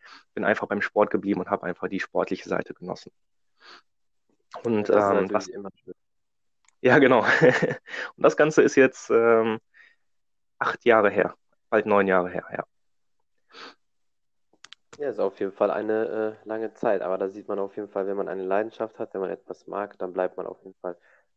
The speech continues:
Speaker 2: gerne dran und dann vergehen die Jahre mal ganz schnell.
Speaker 1: Ja, genau, genau. Bei vielen ist ja das Problem, wenn die halt so im Pubertätsalter sind, beziehungsweise so ab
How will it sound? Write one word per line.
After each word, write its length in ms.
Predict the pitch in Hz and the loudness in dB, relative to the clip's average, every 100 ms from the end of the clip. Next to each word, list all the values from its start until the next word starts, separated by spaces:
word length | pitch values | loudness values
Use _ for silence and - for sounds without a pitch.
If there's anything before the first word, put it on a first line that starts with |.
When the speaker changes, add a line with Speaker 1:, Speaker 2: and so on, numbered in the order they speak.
| - | -8
Speaker 2:
gerne 300 | 101 98 98 | -4 -2 -4
dran 280 | 98 101 98 | -4 -6 -6
und 240 | 92 90 | -8 -8
dann 300 | 95 95 98 | -8 -6 -10
vergehen 360 | - 101 107 104 | -10 -8 -8 -6
die 80 | 104 | -4
Jahre 300 | 107 107 104 | -2 -4 -6
mal 140 | 101 | -6
ganz 240 | 117 113 | -6 -8
schnell. 340 | - - 90 - _ _ _ _ _ | -10 -12 -12 -14 _ _ _ _ _
Speaker 1:
Ja, 220 | 127 139 156 | 4 6 8
genau, 320 | 147 135 123 | 8 6 4
genau. 340 | 127 123 - - - - - | 0 -4 -6 -12 -20 -10 -6
Bei 80 | |
vielen 220 | 123 190 175 | 2 6 8
ist 120 | 165 | 8
ja 40 | |
das 140 | 135 - | 6 4
Problem, 400 | 139 139 143 131 | 2 8 8 8
wenn 180 | 127 | 6
die 240 | 123 120 - _ - _ - | 6 4 4 _ -20 _ 2
halt 200 | 117 113 | 4 8
so 320 | 117 117 113 | 10 10 8
im 160 | 117 113 | 0 -8
Pubertätsalter 840 | - 120 - 143 139 - 127 127 | 4 4 4 2 4 4 6 4
sind, 220 | 117 120 | 4 2
beziehungsweise 600 | - - 117 120 104 107 | -2 -2 -2 0 0 0
so 200 | 107 107 | 4 4
ab 180 | 101 - | 4 -2